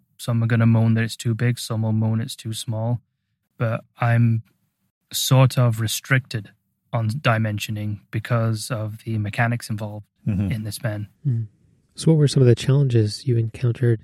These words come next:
Speaker 3: in, in designing out those mechanics?
Speaker 1: There wasn't really too many challenges, to be honest, because it's a design that's been done before. All I did was kind of add a minor perfection to the wheel. I've gone from a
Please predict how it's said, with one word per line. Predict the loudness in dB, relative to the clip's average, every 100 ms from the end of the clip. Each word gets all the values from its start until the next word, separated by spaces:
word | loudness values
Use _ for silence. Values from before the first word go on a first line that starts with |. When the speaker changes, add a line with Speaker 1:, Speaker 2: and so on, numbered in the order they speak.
| -6
Speaker 3:
in, | -4 -2 0
in | 0
designing | 2 2 4 4 4 2
out | 2 0 0 -14 -6
those | -4 -2
mechanics? | -4 -2 -2 -4 -8 _ _ _ _ _ _ _
Speaker 1:
There | 4 8
wasn't | 10 8 6
really | 4 6 4
too | 2 4 6
many | 6 6
challenges, | 0 -2 -2 -4 -4 -6 -6 -8 -10 -16 _
to | -12 -6
be | 0
honest, | 2 0 -2
because | -6 -4 -4 -2
it's | -4 -6
a | -6
design | -4 2 4
that's | 4 2
been | -2 -2
done | 0 0
before. | -2 -6 -2 -2 -2 -6 -12 _ _ 0
All | 4 6
I | 6
did | 2 0 2
was | 0 -2 -4
kind | -4 -2 0
of | 0
add | -2 -2
a |
minor | -2 -4 -2 0 0 0 -2
perfection | -6 -10 -4 -4 -2 -6
to | -6
the | -8 -8
wheel. | -4 -4 -6 -14 _ _ 0
I've | 2 2 0
gone | 4 8 10
from | 8 4 4 6 4 4 0 -2
a | -2 -2 -2 -2 -4 -6